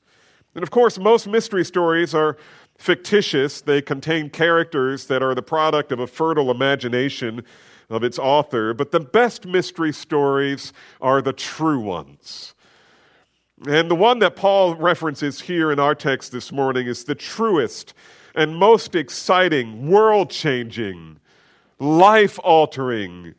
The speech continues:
engaging, and profoundly reformational in our time. And it is the mystery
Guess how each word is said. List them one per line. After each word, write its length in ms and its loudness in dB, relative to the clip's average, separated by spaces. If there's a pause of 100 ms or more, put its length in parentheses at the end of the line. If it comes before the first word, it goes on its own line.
(340)
engaging, 800 0
and 140 -6
profoundly 1200 0 (800)
reformational 1040 0
in 120 -4
our 160 -2
time. 580 -8 (120)
And 220 -6
it 160 0
is 160 -2
the 100 -4
mystery 680 -6